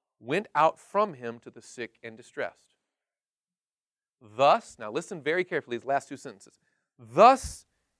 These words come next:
in an unobtrusive way, he worked for the people from his very childhood."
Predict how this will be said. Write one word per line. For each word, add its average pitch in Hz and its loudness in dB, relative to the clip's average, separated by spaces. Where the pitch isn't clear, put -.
in 180 -4
an 175 -2
unobtrusive 226 -4
way, 131 0
he 175 -10
worked 202 6
for - 2
the 240 -4
people 151 -6
from 147 -8
his 151 -14
very 190 -10
childhood." 165 -10